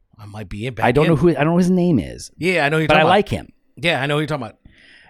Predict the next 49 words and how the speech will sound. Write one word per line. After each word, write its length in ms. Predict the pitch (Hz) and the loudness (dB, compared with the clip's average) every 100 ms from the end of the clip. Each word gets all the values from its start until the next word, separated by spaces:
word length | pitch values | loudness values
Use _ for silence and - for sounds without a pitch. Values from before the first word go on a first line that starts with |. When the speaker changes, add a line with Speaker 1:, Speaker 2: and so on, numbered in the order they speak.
| - | -6
Speaker 2:
And 180 | 123 131 | -2 -2
so 240 | - 147 | 2 6
Speaker 1:
I 60 | 135 | 6
mean, 120 | 175 | 4
I 100 | 160 | 0
don't 240 | 135 190 220 | 0 -2 -2
know 120 | 135 | -4
what 160 | 113 107 | -4 -2
Speaker 2:
what's 100 | - | -2
Speaker 1:
you're 40 | |
Speaker 2:
funny 180 | 220 226 | 2 2
Speaker 1:
talking, 40 | |
Speaker 2:
is 60 | 170 | 4
Speaker 1:
who 60 | 170 | 2
Speaker 2:
I've 100 | 170 | 2
Speaker 1:
you're 100 | 160 | 4
Speaker 2:
never 200 | 226 381 | 4 2
Speaker 1:
talking 120 | 220 | 0
Speaker 2:
s-, 40 | 151 | -4
Speaker 1:
about? 40 | |
Speaker 2:
uh, 40 | - | 0
here's 200 | 165 185 | 2 2
the 60 | |
truth. 240 | 139 143 101 | 0 0 0
I've 100 | 127 | 0
Speaker 1:
Uh, 40 | 120 | 2
Speaker 2:
never 280 | 135 170 180 | 4 4 4
seen 240 | 165 143 - | 2 0 2
any 240 | 170 208 | 2 2
of 80 | 156 | 2
the 80 | 139 | 0
American 320 | 120 120 127 | 0 -2 -2
Pie 160 | 110 110 | -2 0
movies. 420 | 110 85 82 - _ | -2 -4 -10 -14 _
Speaker 1:
What? 380 | - 101 156 107 | -18 -8 -4 0
Speaker 2:
Never 320 | 107 135 147 | 2 2 0
seen 200 | 151 139 | -2 0
one 140 | 120 101 | 0 -2
of 80 | |
'em, 160 | 85 127 - - - - | -6 -8 -12 -20 -10 -2
but 100 | 139 | 2
I 60 | |
know 100 | 139 | 2
who 80 | 135 | 0
Speaker 1:
Those 200 | 143 160 | 0 0
are 40 | - | 2
Speaker 2:
Stifler 100 | 107 | 0
Speaker 1:
movies? 300 | 208 320 - _ | 0 -4 -8 _
Speaker 2:
is. 180 | - | -6